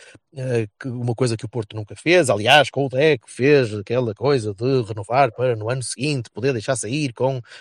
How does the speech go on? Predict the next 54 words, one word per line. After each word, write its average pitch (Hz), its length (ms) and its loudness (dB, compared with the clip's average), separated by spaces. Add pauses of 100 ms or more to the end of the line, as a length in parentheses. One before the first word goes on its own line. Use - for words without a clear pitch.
(120)
o 113 100 -6
benefício 104 440 -10
para 90 80 -12
o - 20 -16
clube 131 320 -4
e - 20 -10
tal. 139 220 4 (640)
E 165 80 4
o 160 60 6
Deco 185 180 4
disse 185 120 -4
uma 180 100 -2
coisa 175 160 4
engraçada 165 340 4
que - 60 -8
eu 165 40 -6
não 165 60 -4
estava 151 160 4
à 151 40 -2
espera. 107 200 -4 (580)
Eh, 135 300 6 (640)
ele 151 240 6
disse, - 280 -4
"Epá, 143 380 4 (760)
vocês 151 260 -2
têm 170 100 2
de 151 60 -6
perceber 151 260 -6
que 143 80 -12
os 143 80 -6
empresários 139 360 -2
podem 135 200 -2
fazer 127 180 -8
o 127 40 -4
jogo 117 220 -6
deles, 107 240 -8 (360)
e - 60 -10
os 110 80 -6
empresários 113 340 -2
podem, 113 560 -4
como 117 240 -8
eu, 110 140 -2
podem 110 340 -2
tentar 117 360 0
convencer 113 440 -4
os 107 80 -6
jogadores 113 400 -4
a 104 60 -8
fazer 110 320 -2
A 113 140 8
ou 101 80 4
B 113 100 0
ou 107 80 0
C, 113 260 -4